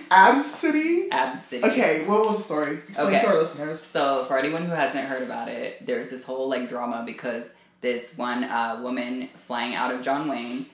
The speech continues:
Speaker 2: uh,
Speaker 1: Who's from Texas.
Speaker 2: from Texas. So I guess one of the Southwest employees took a picture of her boarding, her,
Speaker 1: Her
Speaker 2: her
Speaker 1: daughter's
Speaker 2: daughter's boarding pass, and her first name is spelled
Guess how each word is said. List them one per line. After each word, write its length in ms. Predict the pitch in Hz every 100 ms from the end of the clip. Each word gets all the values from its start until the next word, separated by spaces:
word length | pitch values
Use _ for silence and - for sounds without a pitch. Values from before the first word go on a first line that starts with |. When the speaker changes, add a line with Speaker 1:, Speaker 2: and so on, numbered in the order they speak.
| - -
Speaker 2:
uh, 320 | - - -
Speaker 1:
Who's 200 | 247 226
from 140 | - -
Texas. 420 | 214 - 170 -
Speaker 2:
from 200 | 139 131
Texas. 480 | 120 - 117 120 - - -
So 100 | -
I 60 | 131
guess 240 | 147 151
one 140 | 143 151
of 80 | 139
the 140 | 131
Southwest 600 | 127 131 135 135 123 120
employees 580 | 127 123 120 117 120 120
took 140 | 131 -
a 40 |
picture 600 | - 131 123 - 123 120
of 360 | - 117 113 117 - -
her 120 | 120 -
boarding, 360 | 123 147 131
her, 340 | 127 120 85 -
Speaker 1:
Her 100 | 220
Speaker 2:
her 60 | 202
Speaker 1:
daughter's 100 | 139 135 139 156 156
Speaker 2:
daughter's 80 | -
boarding 340 | 131 143 143 131
pass, 400 | 113 113 135 - - - -
and 320 | 131 131 127 135
her 180 | 123
first 260 | 135 143 143
name 220 | 131 131
is 100 | 127 -
spelled 540 | - 120 123 120 -